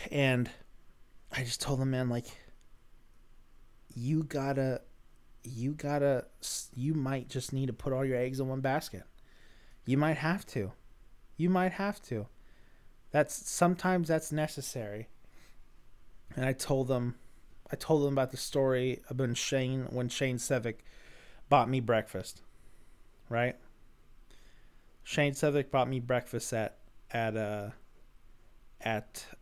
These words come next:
the national championship in Kansas in twenty eighteen, right? Now, to some people, that might be cool in itself, 'cause it's like, Shane Sevick,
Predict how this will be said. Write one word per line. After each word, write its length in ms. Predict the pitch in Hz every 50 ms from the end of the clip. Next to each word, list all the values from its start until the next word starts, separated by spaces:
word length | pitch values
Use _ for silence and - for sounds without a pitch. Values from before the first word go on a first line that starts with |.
| - -
the 100 | 120 117
national 400 | 120 127 127 123 - - 135 123
championship 840 | - - - 135 127 120 - - 127 120 - - - 131 117 - - - -
in 240 | - 117 113 107 107 - -
Kansas 760 | - - - 127 127 123 123 117 123 127 120 - - - - - - - - - - - - -
in 180 | - 98 98
twenty 760 | - - - - 135 123 120 120 120 117 117 117 113 113 113 - - - - - - - - - - -
eighteen, 880 | 123 113 107 - - - - - - 110 101 95 90 73 82 90 123 - - - - - - - - - - - - -
right? 320 | 101 101 107 117 135 - - - - - - - - - - - - - - - - - - - - - - -
Now, 340 | - 117 117 113 110 110 - - - -
to 100 | - 117
some 280 | - - - 139 139 135
people, 560 | - - 131 117 - - 113 110 110 117 135 - - - - - - -
that 220 | - 117 107 104 98
might 220 | 110 110 101 -
be 100 | - 110
cool 300 | - - - 127 113 113
in 60 | 113
itself, 360 | 107 - - 196 175 139 - -
'cause 160 | - 110 113
it's 160 | - - -
like, 140 | 101 104 -
Shane 300 | - - 135 123 123 120
Sevick, 380 | - - 131 120 117 120 120